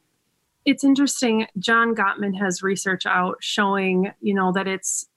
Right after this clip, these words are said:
the micro moments of our everyday that really makes a difference. And so you're right in that oftentimes we think in our head that it's gonna take a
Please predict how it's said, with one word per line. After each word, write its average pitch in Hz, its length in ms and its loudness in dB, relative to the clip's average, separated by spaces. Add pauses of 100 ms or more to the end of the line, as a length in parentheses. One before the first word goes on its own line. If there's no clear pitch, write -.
the 220 120 -2
micro 190 580 2
moments 190 520 0
of 190 120 0
our 190 220 4
everyday 180 580 0
that 202 240 -2
really 175 540 -2
makes 196 340 0
a 190 60 0
difference. 269 580 -4 (380)
And 233 180 4
so 208 600 0 (380)
you're 226 280 2
right 233 420 2
in 220 140 0
that 214 320 0
oftentimes 220 760 0
we 208 300 2 (100)
think 220 360 2
in 202 100 0
our 190 140 2
head 190 420 -2
that 170 240 -4 (100)
it's 233 260 -2
gonna 233 200 4
take 214 280 -2
a 165 180 -6